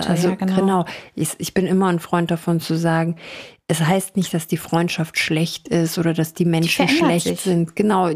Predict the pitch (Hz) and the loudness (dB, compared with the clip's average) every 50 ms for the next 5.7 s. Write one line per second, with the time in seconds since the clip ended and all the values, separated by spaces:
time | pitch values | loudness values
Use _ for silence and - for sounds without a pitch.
0 | - 190 - - 233 269 262 - 262 254 - - 233 185 196 240 226 - - 202 | -4 -8 -8 -6 -4 -4 -2 -2 -2 -4 -2 -2 -2 0 0 0 -2 0 -2 0
1 | 180 185 190 185 185 175 - - - 143 143 147 - 147 151 147 139 151 - - | 0 2 2 2 0 -2 -2 -4 -2 -2 -2 -2 -2 -2 -2 0 0 0 0 0
2 | - 180 170 175 170 - - 233 226 - 208 196 190 220 202 220 208 196 190 - | 0 0 0 0 0 0 -2 -2 -2 0 -2 0 0 0 0 2 2 0 0 -2
3 | - - - 196 202 196 - 190 180 - - _ - 190 185 175 185 180 175 - | -4 -2 -2 -2 0 0 0 -2 -2 -2 -4 _ -2 0 0 2 2 0 0 0
4 | - 180 185 196 208 196 185 190 190 190 185 180 - - 175 170 170 170 165 - | 0 0 2 2 2 2 2 2 2 2 0 0 -2 -2 -2 0 0 0 0 0
5 | 180 - - 180 175 175 175 175 - - 175 175 175 170 | -2 0 0 0 0 0 0 -2 -2 -2 0 0 0 0